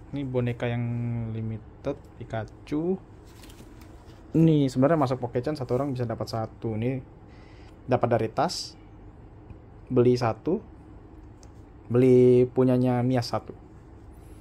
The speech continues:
Terus hari pertama tuh juga dapat ini dua. Gak tahu kenapa bisa dapat dua, harusnya satu orang dapat satu. Cuma bisa beli satu maksudnya.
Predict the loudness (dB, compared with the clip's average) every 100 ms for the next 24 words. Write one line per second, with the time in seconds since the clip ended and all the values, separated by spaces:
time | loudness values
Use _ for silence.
0 | -20 -20 -20 -20 -8 -8 -8 -12 -18 -18
1 | -20 -20 -20 -12 -6 -2 0 0 0 -2
2 | 0 -2 -2 -6 -6 -4 -2 0 0 -2
3 | -8 -20 -20 -20 -20 -20 -20 -20 -20 -20
4 | -20 -20 -16 -4 -4 -2 -4 -4 -2 0
5 | 0 0 -2 -2 -4 -6 -8 -8 -8 -10
6 | -12 -20 -20 -20 -6 -2 -2 -2 -4 -6
7 | -16 -20 -20 -20 -20 -20 -20 -20 -20 -20
8 | -14 -4 2 2 2 -2 -2 -2 -2 -2
9 | -4 -4 -2 -2 -2 -2 -4 -4 -4 -6
10 | -8 -14 -18 -20 -20 -20 -8 -2 -2 -2
11 | -2 -4 -2 -4 -6 -8